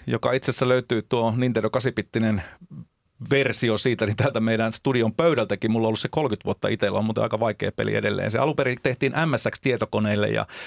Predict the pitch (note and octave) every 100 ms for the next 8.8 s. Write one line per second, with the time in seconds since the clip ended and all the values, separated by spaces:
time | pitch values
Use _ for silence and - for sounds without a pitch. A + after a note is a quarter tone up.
0 | - - - B2 A2+ G#2 - A#2 A2 C#3+
1 | C3 C3 A2 G2+ - - - - C3 A#2
2 | A#2+ B2+ D3+ C3 G#2+ G#2 - A2 - C3
3 | A#2+ - A#2+ A#2 A2+ G#2+ - B2+ B2 A#2
4 | - - C3 A#2+ C3 D3+ D#3 A#2 A#2 A2+
5 | D3 C#3 A#2 G2+ G#2 - A2 G#2 G#2 -
6 | - - - G#2+ A2 G#2+ C3 B2 A2 G#2+
7 | G#2 G2+ A2+ A2 A2 B2+ C#3+ - G#2 G2
8 | A2 F#2+ - - - - -